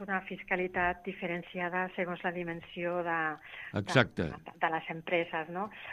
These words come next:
Speaker 1: Però, però sabem que això és, és força complicat. Però sí que, sí que creiem que hi ha mesures, eh, que són, que són viables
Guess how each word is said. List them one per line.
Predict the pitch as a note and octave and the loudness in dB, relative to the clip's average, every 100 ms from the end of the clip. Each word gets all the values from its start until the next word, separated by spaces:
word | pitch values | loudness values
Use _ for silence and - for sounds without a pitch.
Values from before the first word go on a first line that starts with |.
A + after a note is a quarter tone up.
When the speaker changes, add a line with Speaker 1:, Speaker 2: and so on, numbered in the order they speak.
| - - | -10 -4
Speaker 1:
Però, | G#3+ G3 F#3+ | 0 2 2
però | F#3+ F#3 | 0 -2
sabem | G3 F#3+ G3 G3+ G#3 | 0 0 0 0 -4
que | G3 G#3 | -6 -6
això | G3 G3+ F#3+ G3+ G3+ G3+ - - | -4 -2 0 -2 -4 -10 -14 -10
és, | - F#3 - | -6 -6 -6
és | F#3+ - | -12 -4
força | F3+ F3 E3 | -4 -2 -6
complicat. | - E3 E3+ - D#3+ - - - | -6 -6 -4 -2 -4 -4 -12 -4
Però | B3+ B3 | -2 0
sí | D#4 | -2
que, | D#4+ D#4 - | -2 -4 -4
sí | A#3+ | -6
que | D4 C#4+ | -6 0
creiem | A#3+ A#3+ C#4 | 2 4 0
que | C#4 G#3+ | 0 -4
hi | |
ha | A#3 | -2
mesures, | A3 G3+ G3+ D4 G#3+ B3 - - - - - | -2 -4 0 0 2 0 -4 -14 -12 -14 0
eh, | A3 G3+ F#3+ F3 - | 2 4 2 -2 -2
que | G3+ G3 | -4 -2
són, | G#3 G#3 G3+ F#3 - - | -4 -2 -2 -4 -6 -10
que | - G#3+ | -4 -2
són | A#3 A3 G3+ | 0 -2 0
viables | F3+ G3+ B3 A3 F#3+ B3 | 4 10 10 8 2 0